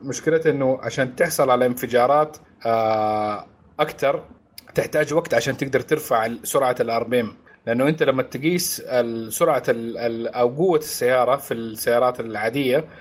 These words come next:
هيمديك تشوف انه في س-، الناس لما تروح على داينو مي-، آه، داينو، آه، يمديهم يعرفوا بالضبط، آه، المنا-، القوة حقت السيارة حقتهم. فانت تشوف انه في ألف ار بي ام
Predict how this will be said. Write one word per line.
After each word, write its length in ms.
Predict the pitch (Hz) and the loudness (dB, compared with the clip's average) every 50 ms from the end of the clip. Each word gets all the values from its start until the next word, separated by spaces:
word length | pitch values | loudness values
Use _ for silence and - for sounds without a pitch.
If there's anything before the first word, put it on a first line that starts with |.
| - - - | -20 -18 -6
هيمديك 300 | - 127 127 139 160 190 | -4 -2 -2 -2 -2 -4
تشوف 340 | 180 - 220 208 208 - - | -2 0 0 0 0 0 -4
انه 160 | 139 131 127 | -2 -2 -2
في 100 | 120 - | -2 -2
س-، 100 | - - | -2 -2
الناس 600 | 147 123 131 127 - - 131 147 160 156 156 - | 0 2 2 0 0 -2 0 0 2 0 2 0
لما 140 | 127 120 120 | 0 0 0
تروح 340 | 117 - 156 160 - - - | 0 0 0 0 0 0 -2
على 240 | 120 120 117 113 113 | -2 0 0 0 0
داينو 420 | 113 131 135 135 135 127 131 123 | 0 0 0 0 0 0 -2 -2
مي-، 240 | 123 139 147 147 139 | 0 0 -2 0 0
آه، 200 | 131 123 120 117 110 - _ _ _ - 117 | 0 2 0 -2 -4 -10 _ _ _ -8 -4
داينو، 420 | 139 143 147 143 135 131 135 151 156 - - - - _ _ - | -2 0 0 0 0 0 -2 -2 -4 -8 -14 -20 -20 _ _ -8
آه، 240 | 107 110 113 107 - | -6 -6 -6 -4 -4
يمديهم 500 | 123 123 123 147 151 151 147 135 135 - 123 131 131 - | -4 -4 0 0 0 0 0 -2 -4 -2 -2 -2 0 0
يعرفوا 400 | 151 156 147 151 143 127 127 117 | 2 2 2 2 0 0 -2 -4
بالضبط، 380 | 123 123 135 131 123 - - | -2 0 0 0 0 -2 -2
آه، 280 | 117 113 113 - - 123 | -2 -2 -2 -2 -4 -4
المنا-، 460 | 120 113 123 131 135 143 135 135 127 | -4 0 0 2 2 2 2 0 -2
القوة 680 | 127 123 123 123 - - - 127 139 160 170 151 123 | -2 -2 -4 -8 -12 -16 -16 -6 -2 0 2 2 2
حقت 120 | 117 113 120 | 2 0 -2
السيارة 340 | 113 104 - - 123 113 | -2 0 0 0 2 2
حقتهم. 280 | 117 117 110 - - 104 | 0 -2 -6 -8 -8 -4
فانت 240 | - 156 165 160 208 | -2 -2 -2 -2 -4
تشوف 300 | 185 - 240 190 151 131 | -2 0 0 0 0 0
انه 140 | 123 123 123 | -2 -2 -2
في 140 | - 151 | 0 -2
ألف 180 | 180 175 - 131 | -2 -2 -2 -2
ار 120 | 127 135 | -2 -2
بي 240 | 127 120 131 135 147 | 0 2 2 2 4
ام 180 | 160 180 185 | 2 2 0